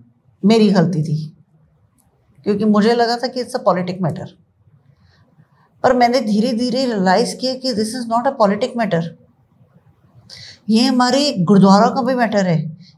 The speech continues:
ये हमारी सिखिज्म का भी मैटर है। तो जितने भी सिख लोग इस बात को सुन रहे हैं, आप लोग बड़ी आसानी से अपना पल्ला झाड़ देते हैं कि पॉलिटिक मैटर है, हम क्या करें।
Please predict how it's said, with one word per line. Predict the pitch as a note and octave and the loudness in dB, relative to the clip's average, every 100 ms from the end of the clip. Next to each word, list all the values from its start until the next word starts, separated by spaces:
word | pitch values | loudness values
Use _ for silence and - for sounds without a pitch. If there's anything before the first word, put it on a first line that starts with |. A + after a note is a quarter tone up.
| _ | _
ये | A3 | -2
हमारी | A#3 B3+ | -2 -2
सिखिज्म | A#3+ B3 A#3+ B3 C4 | -4 -8 -6 -6 -6
का | A#3+ | -4
भी | B3+ B3 | -4 -4
मैटर | G3+ D#3+ E3 | -2 0 0
है। | C3+ A2+ - - - - - | -2 -4 -8 -14 -8 -4 0
तो | G3+ | 0
जितने | A#3+ C4 C#4 C#4+ | -2 -2 -4 -2
भी | A#3+ B3+ | -2 -2
सिख | B3+ B3+ B3+ | -4 -4 -2
लोग | A#3+ A3+ | -4 -2
इस | G#3 | -2
बात | G3 F#3+ F#3+ | 0 0 0
को | G#3+ G#3+ - - - _ _ - | -4 -4 -10 -20 -20 _ _ -2
सुन | B3+ C4 | -2 2
रहे | A3 D3+ | 2 2
हैं, | D3 F3+ - - - - - - | 0 -4 -12 -16 -16 -16 -4 0
आप | A3+ B3 | 2 2
लोग | C4 G#3+ | 0 2
बड़ी | A3 C4 | 2 2
आसानी | B3+ B3 G#3+ A3+ | 0 -2 -4 -4
से | A#3+ | -6
अपना | G#3+ | -4
पल्ला | A3+ G3+ G#3+ | -2 0 2
झाड़ | G#3 F#3+ | 2 2
देते | F#3 F#3 | 2 -2
हैं | G#3+ | -6
कि | G#3+ | -6
पॉलिटिक | A3 G3 G3+ G#3+ | 0 0 0 -8
मैटर | G#3 F#3+ F#3 | -8 -6 -4
है, | G#3 | -6
हम | G3+ F#3+ F#3+ | -2 0 0
क्या | F#3 | -2
करें। | B2 - | -4 -12